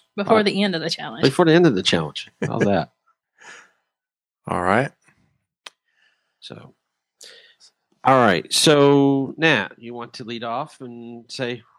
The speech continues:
Speaker 2: hello to all our lovely podcasts that we have joined?
Speaker 1: Oh, pass me the list.
Speaker 2: She's got the list.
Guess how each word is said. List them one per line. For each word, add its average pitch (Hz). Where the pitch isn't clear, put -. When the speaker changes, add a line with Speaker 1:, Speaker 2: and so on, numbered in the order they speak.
Speaker 2:
hello 127
to 123
all 120
our 120
lovely 117
podcasts 127
that -
we 98
have 101
joined? 101
Speaker 1:
Oh, 208
pass -
me 175
the 120
list. -
Speaker 2:
She's 143
got 131
the -
list. 92